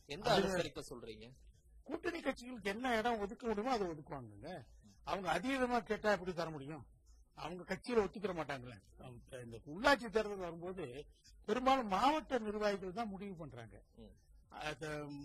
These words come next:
Speaker 2: மாநில அளவுல பெரும்பாலும், பெரும்பாலும் கூட்டணி உருவாவதில்லை. மாவட்டத்துல இருக்க நிர்வாகிகள் ஒவ்வொருத்தரும் திமுக நிர்வாகிகள் தாங்க வரணும்னு நினைப்பாங்கல்ல.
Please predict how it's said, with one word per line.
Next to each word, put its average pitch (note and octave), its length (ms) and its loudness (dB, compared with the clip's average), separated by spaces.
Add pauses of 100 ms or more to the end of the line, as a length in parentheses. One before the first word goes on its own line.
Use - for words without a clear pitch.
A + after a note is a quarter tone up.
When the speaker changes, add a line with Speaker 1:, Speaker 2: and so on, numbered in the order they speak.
(180)
Speaker 2:
மாநில A#3 420 6
அளவுல A3+ 260 8
பெரும்பாலும், F#3+ 680 -6
பெரும்பாலும் F#3+ 460 -2
கூட்டணி F3+ 300 -8
உருவாவதில்லை. D3+ 680 -2 (600)
மாவட்டத்துல D4 520 2
இருக்க A#3+ 200 -4
நிர்வாகிகள் A3+ 760 2
ஒவ்வொருத்தரும் G#3+ 600 -4 (320)
திமுக G3 400 -4
நிர்வாகிகள் F3+ 360 -4
தாங்க G#3+ 280 0
வரணும்னு B3 440 -2
நினைப்பாங்கல்ல. D#3+ 680 -10